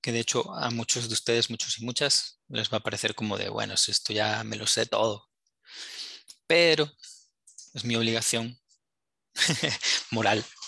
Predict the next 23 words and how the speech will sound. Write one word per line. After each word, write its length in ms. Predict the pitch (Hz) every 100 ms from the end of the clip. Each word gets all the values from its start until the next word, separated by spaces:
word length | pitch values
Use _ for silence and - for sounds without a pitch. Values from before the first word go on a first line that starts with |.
| - - - - - - - - - - - _ _ _ _ -
hacer 280 | 143 147 139
una 140 | 131
pequeña 420 | - 120 117 117
clase 400 | - 110 107 123
de, 300 | 113 101 95 101
digamos, 500 | 104 104 - - _ - -
de 160 | 120 110
homogeneización 1000 | 110 117 - 117 110 104 110 - 107 104 - _ _ -
de 340 | 104 92 95
conocimientos, 680 | - 104 - 104 98 - 110
sobre, 220 | - 98 - _
sobre 240 | - 107
todo 160 | - 110
con 140 | 117
la 80 | 110
herramienta 520 | 110 104 104 - 117 - - - - - - - - _ -
más 280 | 110 107
básica 500 | 104 - - - - _ _ - -
que 100 | -
utilizamos 600 | 117 - 104 - 107 107
todos 280 | - 101 110
y 60 | 101
todas 400 | - 107 107